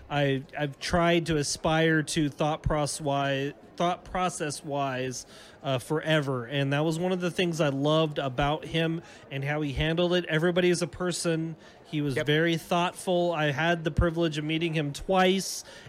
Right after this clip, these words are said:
Speaker 1: and somehow he remembered me the second time from the first time I met him. I mean, that has left an indelible,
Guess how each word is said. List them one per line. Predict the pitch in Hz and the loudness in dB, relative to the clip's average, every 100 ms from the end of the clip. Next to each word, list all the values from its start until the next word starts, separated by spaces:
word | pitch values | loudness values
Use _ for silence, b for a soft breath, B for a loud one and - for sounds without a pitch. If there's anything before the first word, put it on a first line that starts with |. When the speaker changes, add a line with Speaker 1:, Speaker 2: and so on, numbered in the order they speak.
| - | -6
Speaker 1:
and | 156 147 | -2 -2
somehow | 135 - 185 175 185 170 | -2 -2 0 0 0 0
he | 180 | -2
remembered | 165 156 151 165 170 180 170 | -2 0 0 0 0 -2 0
me | 180 | -2
the | 160 | -2
second | 151 185 175 190 180 | -2 -2 -4 -6 -8
time | 180 180 180 | -4 -2 -2
from | - 160 147 | -2 -4 -2
the | 139 | -6
first | - 175 165 | -6 -6 -4
time | 180 170 | -4 -4
I | 156 | -2
met | 160 170 | -2 -2
him. | 165 180 170 170 B B | 0 0 0 -2 B B
I | 156 | -4
mean, | 156 | 0
that | 160 175 - | 0 0 -2
has | 170 156 156 | -2 -2 2
left | 170 165 - | 2 0 -4
an | 165 | -2
indelible, | 151 147 156 160 156 156 147 | 0 2 0 0 0 0 0